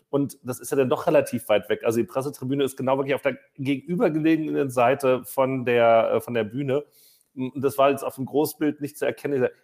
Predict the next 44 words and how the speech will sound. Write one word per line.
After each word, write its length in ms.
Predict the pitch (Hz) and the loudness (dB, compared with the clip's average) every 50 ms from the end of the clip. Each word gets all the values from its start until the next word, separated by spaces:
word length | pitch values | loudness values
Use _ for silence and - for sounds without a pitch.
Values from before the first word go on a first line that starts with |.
| _ _ | _ _
„Ist 160 | - 120 - | -8 -8 -6
sie 80 | 180 175 | -4 -2
das 220 | 180 165 165 - | -2 -2 -2 -2
jetzt 320 | 135 131 - - - - | -8 -8 -10 -10 -8 -4
doch? 160 | 160 185 - - | -4 -4 -2 -2
Also 260 | 151 156 214 - - | -2 -2 -2 -4 -6
haben 160 | 131 139 139 | -8 -6 -6
sie 100 | 139 135 | -6 -6
die 100 | 131 135 | -4 -4
jetzt 180 | 131 123 - - | -4 -4 -6 -6
dann 80 | 127 | -2
doch 120 | - 147 - | -2 -2 -2
schon 140 | - 147 | -4 -8
mit 160 | 143 139 - - | -10 -8 -4 0
reingenommen 500 | 123 135 143 143 147 139 131 131 127 123 | 0 0 2 0 0 0 2 2 2 4
oder 160 | 123 123 117 | 4 4 4
nicht?“ 240 | 120 131 165 165 - - - - - - - _ - | 4 4 0 0 -2 -8 -20 -20 -20 -20 -18 _ 2
Weil 140 | 143 143 | 4 6
das 220 | 143 143 139 - - - 131 127 131 - | 6 6 4 2 -4 -6 -2 -2 -2 0
klang 320 | - 127 127 127 135 143 | 0 0 2 2 0 0
für 140 | - - 135 | 0 0 0
mich 180 | 117 104 98 - | 0 0 -2 0
jetzt 240 | 120 131 135 - - | 0 0 0 0 0
so, 140 | 190 185 | 2 2
„Naja, 180 | 185 175 151 123 | 4 6 4 4
das 180 | 110 107 - - | 4 2 -2 -4
ist 100 | - - | -6 -6
doch 120 | 104 - | -4 0
weißer 240 | 110 107 104 - 113 | 0 0 2 0 -2
Gesang, 300 | 107 107 101 98 98 113 | -2 -2 -4 -4 -4 -2
das 160 | 131 127 - | -4 -4 -4
muss 100 | 143 131 | -4 -4
sie 80 | 147 143 | -2 2
doch 140 | 139 135 | 2 2
sein.“ 340 | - - 156 147 127 101 92 - - - - - - _ _ _ _ - | 2 2 2 4 4 2 0 -4 -12 -20 -20 -20 -20 _ _ _ _ -4
Oder, 180 | 123 127 156 170 | 0 0 0 0
Berenike, 380 | 165 165 160 165 175 165 165 | 0 -2 -2 -2 -2 -2 -4
hast 120 | 147 143 - | -4 -4 -4
du 40 | |
noch 100 | 151 143 | -6 -4
andere 260 | 131 127 143 147 165 156 | -4 -4 -4 -2 -2 -2
Erkenntnisse? 520 | 151 147 - 170 170 170 175 - 190 196 | -2 -2 -6 -8 -8 -8 -8 -8 -8 -10
Oder? 500 | 247 277 - - - - 285 294 - 120 _ _ _ _ _ | -10 -12 -8 -4 -2 -2 -2 -4 -8 -20 _ _ _ _ _
Nee, 280 | - 120 104 90 92 | -6 -4 -4 -4 -4